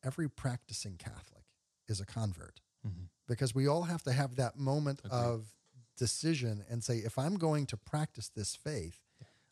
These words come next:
Speaker 1: I'm going to make the decision. I'm going to," of course, we receive the sacramental graces, and yet I still have to have this moment of all in.
Speaker 2: Mm-hmm.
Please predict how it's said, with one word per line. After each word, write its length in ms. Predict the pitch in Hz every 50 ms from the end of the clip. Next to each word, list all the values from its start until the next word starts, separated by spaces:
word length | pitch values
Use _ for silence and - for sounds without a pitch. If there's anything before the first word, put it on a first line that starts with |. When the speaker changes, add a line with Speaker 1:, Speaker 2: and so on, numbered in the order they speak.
| - -
Speaker 1:
I'm 100 | 135 143
going 220 | 143 143 139 135 -
to 100 | - 117
make 440 | 120 120 123 127 139 151 - -
the 80 | - 147
decision. 520 | 135 135 120 - 135 127 113 120 123 120 110
I'm 180 | 117 123 120 120
going 300 | 117 117 117 117 120 113
to," 220 | - - 117 110 - _ _ _ _
of 80 | 117 -
course, 320 | - 180 156 131 - - - -
we 180 | 139 135 131 127
receive 380 | 123 127 117 - - 180 165 143
the 80 | 139
sacramental 480 | - - 131 117 - 127 123 117 113 110
graces, 580 | - - 160 175 185 - - 156 147 135 - - _ _ _ _ _ _ _ _ -
and 120 | 135 139
yet 180 | 147 160 147 - -
I 120 | - 147 170
still 240 | - - 185 170
have 200 | 151 147 160 147 -
to 80 | 135
have 260 | 117 123 139 135 131 131
this 200 | 131 117 - -
moment 300 | 127 127 123 123 110 101
of 100 | 92 -
all 280 | - 117 110 110 101 - 80
in. 300 | 92 - - - - - -
Speaker 2:
Mm-hmm. 180 | 113 95 85